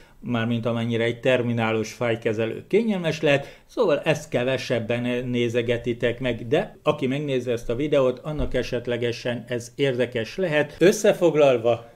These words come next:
köszönöm szépen, hogy néztek engem, köszönöm szépen azoknak is, akik esetlegesen ilyen-olyan a csatornán véleményt mondanak a munkásságomról. Ezek a visszajelzések, még ha negatívak is, vagy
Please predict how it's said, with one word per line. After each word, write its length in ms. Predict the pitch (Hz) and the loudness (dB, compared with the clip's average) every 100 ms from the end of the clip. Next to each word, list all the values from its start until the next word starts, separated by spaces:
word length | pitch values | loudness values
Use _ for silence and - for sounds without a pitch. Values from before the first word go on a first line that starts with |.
| - | -8
köszönöm 460 | - 151 170 147 139 | 4 6 6 4 2
szépen, 440 | - 139 131 131 | 2 0 2 -2
hogy 280 | 117 120 131 | 0 0 0
néztek 460 | 139 190 - 180 170 | 0 -2 0 0 0
engem, 460 | 151 143 139 127 | -2 4 2 2
köszönöm 500 | - 147 151 139 127 | 2 2 4 2 0
szépen 680 | 123 - 123 120 127 131 - - | -2 0 0 2 0 0 -4 -12
azoknak 600 | - 151 160 156 147 135 | -2 2 2 0 -2 0
is, 260 | 131 127 - | 0 0 -4
akik 440 | - 139 135 127 | -2 0 0 -4
esetlegesen 880 | - 180 170 151 143 123 123 - 135 - | -2 0 0 0 0 0 -2 -2 -4 -2
ilyen-olyan 560 | 143 131 127 123 123 | 2 4 4 2 0
a 120 | 135 | -2
csatornán 760 | 131 139 135 127 127 131 135 160 - - - | -2 -2 0 0 0 0 -2 -2 -10 -20 -12
véleményt 680 | 117 170 214 156 147 135 131 | 4 6 6 2 0 -4 -4
mondanak 540 | 127 120 143 131 123 | -4 -2 -2 -2 -4
a 120 | - 113 | -2 -2
munkásságomról. 1300 | 135 190 202 170 - 151 143 139 139 135 139 - - | 0 0 -2 -2 0 2 4 2 4 4 2 -4 -8
Ezek 280 | 135 131 143 | -4 -4 -2
a 80 | 135 | 0
visszajelzések, 1000 | 175 - 139 123 117 113 117 113 127 127 | 0 2 2 4 2 0 -2 0 -2 0
még 200 | 127 127 | 0 0
ha 120 | 120 | 0
negatívak 760 | 127 143 131 110 110 104 104 - | -2 2 0 0 -4 -4 -6 -2
is, 280 | 160 160 - - - - | -4 -4 -8 -4 -2 -4
vagy 640 | 117 131 127 120 147 135 | 0 4 4 2 -2 -2